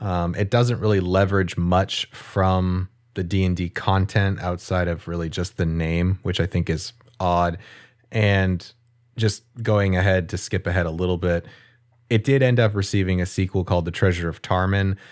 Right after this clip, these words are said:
which again was also an odd one. This was in nineteen eighty-three, but it was an odd one because even though it was a sequel to Cloudy Mountain, it was a completely different style of game where Cloudy Mountain was more of, like, a I guess you could say overhead view, but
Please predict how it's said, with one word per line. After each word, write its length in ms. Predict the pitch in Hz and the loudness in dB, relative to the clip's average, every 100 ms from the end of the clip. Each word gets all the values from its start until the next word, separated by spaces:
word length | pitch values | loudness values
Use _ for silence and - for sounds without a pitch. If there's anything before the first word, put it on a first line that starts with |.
| - - | -14 -2
which 220 | 123 - | -2 0
again 360 | 139 127 180 165 | 0 2 2 2
was 120 | 123 | 0
also 340 | - 143 160 147 | 0 -2 2 0
an 100 | 117 | 2
odd 300 | 113 143 113 | 0 0 2
one. 240 | 95 87 | 0 2
This 160 | 98 120 | 2 2
was 100 | 104 | 2
in 100 | 98 | 2
nineteen 300 | 98 95 92 | 0 0 -2
eighty-three, 400 | 85 82 87 80 | -2 -4 -6 -6
but 140 | 85 | -2
it 20 | |
was 140 | 92 101 | 0 2
an 100 | 113 | 2
odd 220 | 135 127 | 2 2
one 240 | 113 98 | 2 2
because 520 | 92 - 113 95 90 - | -2 0 2 2 0 -2
even 220 | 127 131 | 0 2
though 180 | 127 123 | 2 2
it 20 | |
was 140 | 101 | 0
a 40 | 92 | -4
sequel 320 | - 135 117 | -4 -2 -2
to 100 | 104 | -4
Cloudy 340 | - 104 101 92 | -2 0 2 2
Mountain, 440 | 101 101 92 90 - - - | 2 2 0 -4 -8 -20 -6
it 120 | - | 0
was 120 | 120 | 2
a 120 | 110 92 | 2 2
completely 560 | 110 95 120 113 101 | 0 0 0 2 0
different 360 | 95 98 107 101 | 0 0 0 0
style 300 | - 95 95 | 0 0 0
of 140 | 90 | -2
game 320 | 85 92 117 - _ - | -2 0 0 -2 _ -6
where 440 | 101 98 92 92 - | 0 4 4 2 -2
Cloudy 320 | - 143 135 131 | -2 2 2 2
Mountain 560 | 120 120 113 110 101 | 2 2 0 0 0
was 280 | 98 95 - | -2 -2 -2
more 300 | 98 101 95 | 0 2 2
of, 100 | 92 | 0
like, 300 | 92 90 87 | -2 -2 -2
a 340 | 87 85 85 82 _ _ - - _ _ - | -4 -2 -4 -6 _ _ -20 -20 _ _ -2
I 80 | 95 | 0
guess 360 | 113 107 - | 4 4 2
you 80 | 95 | -2
could 140 | 92 | -2
say 240 | - 95 92 | 0 0 2
overhead 540 | 95 90 87 95 90 | 2 0 0 0 0
view, 240 | 82 85 85 | 0 -2 -2
but 220 | 85 | -4